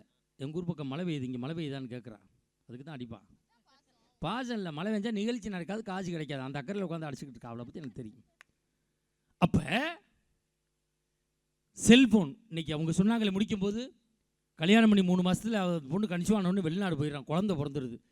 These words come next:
நேரா பார்க்க முடியாது, வந்து வீடியோ கால்ல காட்டுறாங்க, "ஏங்க நம்மளுக்கு அழகான ஆம்பளை புள்ள பிறந்துட்டான் பாருங்க" அப்படின்னு உடனே அங்கேருந்து பார்க்கறான், நடக்கிறான், தவக்கிறான். மிகப்பெரிய விஞ்ஞான வளர்ச்சி இல்லைன்னு சொல்ல முடியாது.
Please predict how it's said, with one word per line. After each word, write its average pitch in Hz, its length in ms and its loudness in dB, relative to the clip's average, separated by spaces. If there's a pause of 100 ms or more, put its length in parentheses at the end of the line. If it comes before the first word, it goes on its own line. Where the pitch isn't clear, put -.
(180)
நேரா 160 220 4
பார்க்க 139 260 -2
முடியாது, 135 300 -2
வந்து 127 240 -4 (400)
வீடியோ 156 200 4
கால்ல 127 220 -4
காட்டுறாங்க, 123 300 -6
"ஏங்க 123 180 -6
நம்மளுக்கு 117 300 -6
அழகான 139 300 -4
ஆம்பளை 147 240 -4
புள்ள 123 140 -2
பிறந்துட்டான் 113 400 -8 (200)
பாருங்க" 123 320 -4 (100)
அப்படின்னு 123 280 -2
உடனே 139 140 -8
அங்கேருந்து 120 260 -4
பார்க்கறான், 110 380 -10
நடக்கிறான், 127 440 -8
தவக்கிறான். 131 420 -8 (680)
மிகப்பெரிய 127 480 -4
விஞ்ஞான 131 460 0
வளர்ச்சி 123 420 -12 (840)
இல்லைன்னு 165 300 2
சொல்ல 139 120 -2
முடியாது. 101 240 -12